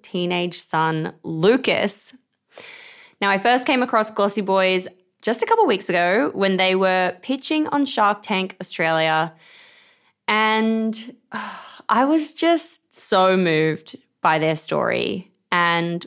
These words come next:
what they're creating in the world together. Brianna is out there doing this really special thing with her son and having a lot of fun along the way. And I just love, love, love how she's approaching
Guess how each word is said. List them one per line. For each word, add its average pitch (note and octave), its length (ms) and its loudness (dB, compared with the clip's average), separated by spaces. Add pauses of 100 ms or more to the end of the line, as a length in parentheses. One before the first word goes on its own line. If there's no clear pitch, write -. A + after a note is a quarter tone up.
what F3 320 -2
they're E3+ 160 0
creating D#3+ 560 0
in E3 100 -4
the F3 80 -4
world D#3 340 -4
together. - 580 -4 (640)
Brianna G3+ 600 0
is F3 460 -2 (120)
out F3 240 -2
there E3+ 200 0
doing E3 360 -4
this D#3+ 220 -8 (120)
really D#4 500 0
special A#3+ 460 0
thing G#3+ 580 0
with B3 260 -2
her C#4 200 0
son F#3 680 0
and G3 100 -4
having A3+ 280 -4
a G4 60 -4
lot D4 200 -4
of C#4+ 80 -4
fun A#3 420 0
along A3 340 0
the G#3+ 80 0
way. F#3+ 560 0 (380)
And A3+ 140 -2
I A#3 80 0
just E4 200 -4
love, A3+ 680 4
love, G3 360 2
love F3+ 300 2
how G3+ 360 0
she's D4 260 -6
approaching E3 840 -4